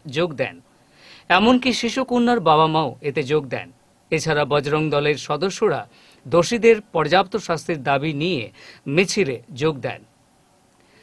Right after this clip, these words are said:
মিছিলে দাঁড়িয়ে শিশুটির বাবা জানান, পরিবারের লোকেরা তার উপর চাপ সৃষ্টি করেছেন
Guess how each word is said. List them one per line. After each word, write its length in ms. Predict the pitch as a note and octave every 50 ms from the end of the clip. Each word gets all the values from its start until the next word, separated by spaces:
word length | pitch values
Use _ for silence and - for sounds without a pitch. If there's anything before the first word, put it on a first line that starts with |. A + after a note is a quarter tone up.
| _ _ _ _ _ _ _ _ _ _
মিছিলে 460 | - C#3+ F3 G#3+ G#3 - C4+ C4+ C#4 B3
দাঁড়িয়ে 480 | D3 D#3+ D#3 D#3 F3+ G#3 A#3+ C4 C4
শিশুটির 460 | A#3 - G#3 F3+ - G3+ F3+ G3+ F#3+
বাবা 260 | E3+ F3+ F3+ F3+ F#3 F3
জানান, 320 | F3+ F#3 F#3 E3+ C3 A2
পরিবারের 500 | G2+ - D#3+ D#3 E3 D#3+ E3 E3 E3 D#3
লোকেরা 380 | D3+ D3+ D#3 D3+ F3 F#3 A3+ A#3
তার 200 | - D#3 D3 D3
উপর 220 | D3 B2 D#3+ D3
চাপ 240 | B2 - D#3+ D3+ -
সৃষ্টি 340 | - - D#3 B2+ - - D3+
করেছেন 520 | - D#3 D3+ D3 C3+ - - B2 G2+ E2+